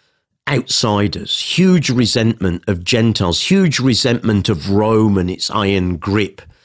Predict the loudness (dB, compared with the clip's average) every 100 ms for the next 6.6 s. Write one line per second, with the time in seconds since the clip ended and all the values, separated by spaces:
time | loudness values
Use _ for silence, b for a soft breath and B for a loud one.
0 | b b b b b -18 -10 -2 2 2
1 | 2 0 0 -2 0 2 0 -2 -2 0
2 | 0 -2 -2 0 2 2 2 0 0 -4
3 | -2 -4 -2 -4 -2 -2 -2 0 0 -2
4 | -4 -10 b b b b b -2 2 2
5 | 2 0 2 4 4 2 0 -4 -2 0
6 | 0 0 -4 -6 -10